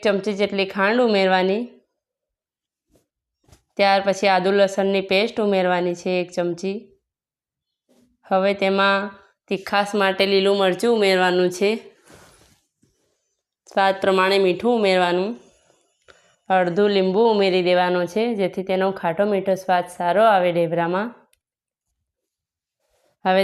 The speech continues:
તેમાં ધાણા જીરું પાવડર ઉમેરવાનું છે એક ચમચી. અડધી ચમચી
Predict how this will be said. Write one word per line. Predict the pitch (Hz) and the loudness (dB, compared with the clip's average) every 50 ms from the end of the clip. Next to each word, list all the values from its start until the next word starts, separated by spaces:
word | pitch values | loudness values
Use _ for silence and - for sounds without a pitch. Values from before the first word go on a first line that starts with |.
| 190 | 2
તેમાં | 196 190 190 190 190 180 | 2 0 2 2 2 2
ધાણા | 180 175 175 180 196 208 | 0 0 0 0 0 2
જીરું | 196 226 214 214 208 208 | 2 2 2 0 2 4
પાવડર | 202 185 180 180 185 185 185 175 | 2 4 4 4 2 2 2 0
ઉમેરવાનું | 175 180 180 175 180 175 175 175 170 165 170 | 0 0 0 0 0 0 0 0 -2 -4 -4
છે | - 180 175 | -4 -4 -4
એક | 170 175 | -4 -6
ચમચી. | - 175 165 165 160 - 190 196 220 240 - _ _ _ _ _ _ _ _ _ _ _ _ _ | -4 -4 -4 -4 -4 -6 -6 -6 -6 -8 -12 _ _ _ _ _ _ _ _ _ _ _ _ _
અડધી | 196 180 180 180 175 185 208 202 208 | -2 0 0 0 0 0 0 2 2
ચમચી | 202 190 190 185 190 196 196 196 | 0 0 0 -2 -2 -2 0 2